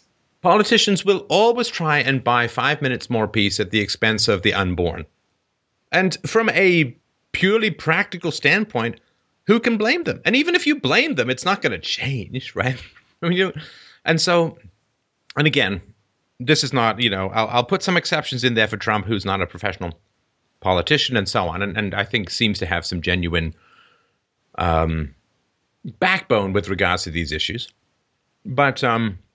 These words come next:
most politicians are born appeasers. And most societies attempt to survive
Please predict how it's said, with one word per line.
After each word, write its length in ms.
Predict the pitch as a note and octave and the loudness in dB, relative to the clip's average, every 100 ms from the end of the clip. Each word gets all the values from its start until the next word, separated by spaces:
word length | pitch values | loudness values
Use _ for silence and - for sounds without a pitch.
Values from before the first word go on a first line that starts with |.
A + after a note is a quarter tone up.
| _ _ _ _ _ _ _ | _ _ _ _ _ _ _
most 240 | C3+ A3+ B3+ | 0 0 2
politicians 600 | C#4 A#3+ A#3 A3 G#3+ G3+ | 2 2 2 2 0 2
are 280 | G#3 F#3+ E3+ _ _ _ _ _ _ _ | 4 2 0 _ _ _ _ _ _ _
born 220 | G2+ A#2 | 2 2
appeasers. 500 | C#3+ A#3 D4 - - - _ _ _ _ _ _ _ _ _ _ - - | 2 2 0 -6 -12 -16 _ _ _ _ _ _ _ _ _ _ -20 0
And 240 | A#2 A#2 | 2 2
most 400 | B2+ D#3 F3 - - - | 2 2 0 -4 -10 0
societies 640 | - C3 F#3 E3+ A2 G#2+ - | 2 2 2 4 2 2 0
attempt 360 | A#2 C3+ C#3 - | 0 0 0 0
to 40 | |
survive 580 | - G#2+ G2 F2+ F#2 | 0 2 2 2 0